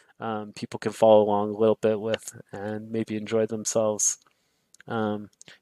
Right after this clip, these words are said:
you have thoughts about, um, anything I talked about today, feel free to get in touch with me. Um, I teach tonight at six P M Mountain Time. Um, not sure if I'm continuing that time slot,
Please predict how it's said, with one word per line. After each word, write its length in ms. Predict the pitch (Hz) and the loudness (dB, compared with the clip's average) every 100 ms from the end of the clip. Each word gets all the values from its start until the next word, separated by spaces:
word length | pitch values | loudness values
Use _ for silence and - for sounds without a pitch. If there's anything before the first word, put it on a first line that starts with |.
| - | 2
you 100 | 127 | 4
have 80 | |
thoughts 400 | - 135 143 - | 6 8 8 4
about, 460 | 135 120 117 113 117 _ _ _ - | -2 2 2 0 -4 _ _ _ -16
um, 440 | 120 117 110 107 101 - 127 | -8 -6 -6 -10 -16 -18 -10
anything 300 | 123 107 110 | -8 -6 -8
I 40 | |
talked 280 | - 120 - | -4 -4 0
about 180 | 113 - | -2 -2
today, 380 | - 117 113 - _ _ - | 0 2 2 -2 _ _ -6
feel 100 | 120 | -2
free 180 | - | 0
to 60 | 113 | 4
get 120 | 110 | 4
in 20 | |
touch 240 | 104 120 - | 4 0 0
with 180 | 117 - | -8 -6
me. 240 | 120 113 - _ _ _ _ _ - - _ _ _ | -6 -6 -10 _ _ _ _ _ -20 -20 _ _ _
Um, 540 | 107 107 104 101 104 98 _ _ - - | -4 0 -2 -4 -10 -18 _ _ -20 -12
I 60 | |
teach 400 | 110 117 - - | -6 -6 -4 -6
tonight 340 | - 117 113 117 | -4 -2 0 -2
at 300 | 120 113 - | -2 -2 -2
six 240 | - - | -2 -2
P 160 | - 131 | 2 4
M 260 | 123 120 - _ _ - | 4 2 -8 _ _ -8
Mountain 300 | 110 113 107 | -6 -4 -4
Time. 400 | 117 107 110 - _ - - - | -4 -4 -6 -10 _ -20 -20 -6
Um, 300 | 113 110 110 | 2 2 2
not 180 | 113 131 | 2 2
sure 180 | - 135 | 4 4
if 100 | 120 | 4
I'm 120 | 117 | 0
continuing 400 | - - 120 117 | -4 -2 -2 0
that 140 | 110 | 0
time 280 | - 113 113 | 0 -2 -2
slot, 480 | - - 110 113 110 | -2 4 6 6 2